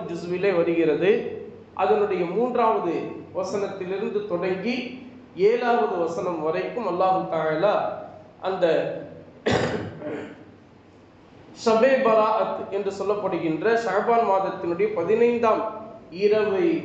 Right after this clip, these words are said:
குறித்து மட்டுமே அல்லாஹு தஆலா சொல்லி காட்டுகிறான் என்பதாக குர்ஆனுடைய விரிவுரையாளர்கள் நமக்கு சொல்லி காட்டுகிறார்கள். அந்த வகையிலே அல்லாஹு தஆலா அந்த சூரத்து துஹானிலே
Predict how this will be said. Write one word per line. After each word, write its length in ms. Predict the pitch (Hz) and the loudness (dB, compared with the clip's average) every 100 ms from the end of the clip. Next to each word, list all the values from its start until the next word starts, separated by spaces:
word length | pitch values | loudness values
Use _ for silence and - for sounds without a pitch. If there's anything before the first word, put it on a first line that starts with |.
| 165 | -4
குறித்து 420 | 208 233 226 226 196 175 | -2 -2 -2 0 0 0
மட்டுமே 460 | 180 - 254 262 277 | 0 -2 0 4 4
அல்லாஹு 360 | 233 220 214 208 190 | 4 2 2 0 -2
தஆலா 300 | 180 175 220 - | -2 -2 -2 -2
சொல்லி 200 | - 208 | -4 -4
காட்டுகிறான் 720 | 190 175 165 151 151 151 147 - - - - - - - - - - - - - - - - - | 0 -2 -2 -2 2 2 2 -2 -6 -12 -18 -20 -20 -20 -20 -20 -20 -20 -20 -20 -20 -20 -20 0
என்பதாக 680 | 214 233 226 185 165 160 233 233 | 4 4 4 4 2 2 2 2
குர்ஆனுடைய 640 | 208 - 262 277 262 240 214 | 0 2 2 2 2 0 0
விரிவுரையாளர்கள் 840 | 214 240 240 214 190 170 151 151 226 | 0 2 4 4 4 2 0 0 0
நமக்கு 220 | 175 160 | 0 -4
சொல்லி 260 | - 170 160 | -6 -6 -2
காட்டுகிறார்கள். 760 | 160 139 131 117 110 - - - - - - - - - - | 0 -2 -4 -6 -8 -10 -14 -18 -20 -20 -20 -20 -20 -20 -4
அந்த 120 | 208 | 0
வகையிலே 420 | 208 214 254 262 269 | 2 4 2 2 2
அல்லாஹு 340 | 233 233 233 233 | 4 4 4 2
தஆலா 320 | 208 202 233 226 | 2 2 2 0
அந்த 120 | 202 | -2
சூரத்து 420 | - 240 226 226 185 | -2 -2 -2 -4 -6
துஹானிலே 680 | 175 180 220 214 170 175 | -6 -2 0 2 0 0